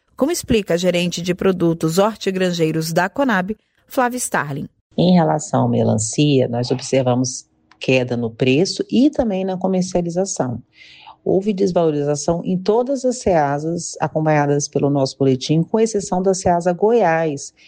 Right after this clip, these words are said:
Speaker 2: que atualmente está em entre safra. A desvalorização no Rio de Janeiro acabou puxando a média ponderada para baixo.
Speaker 1: Para o mamão,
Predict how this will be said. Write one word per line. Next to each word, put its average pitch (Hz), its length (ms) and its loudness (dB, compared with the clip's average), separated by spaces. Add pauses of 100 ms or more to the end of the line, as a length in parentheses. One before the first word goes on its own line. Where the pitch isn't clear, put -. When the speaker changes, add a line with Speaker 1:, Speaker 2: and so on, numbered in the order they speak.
(120)
Speaker 2:
que - 80 -2
atualmente 151 460 0
está 156 240 -2
em 160 120 -2
entre 170 240 0
safra. 120 400 -4 (400)
A 160 120 0
desvalorização 180 760 0
no 156 140 0
Rio 143 240 2
de 135 80 -6
Janeiro 139 600 2
acabou 156 480 -2
puxando 170 440 -2
a 160 40 4
média 147 320 2
ponderada 135 600 0
para 160 180 0
baixo. - 460 -6 (280)
Speaker 1:
Para 254 240 0
o 226 60 0
mamão, 180 400 0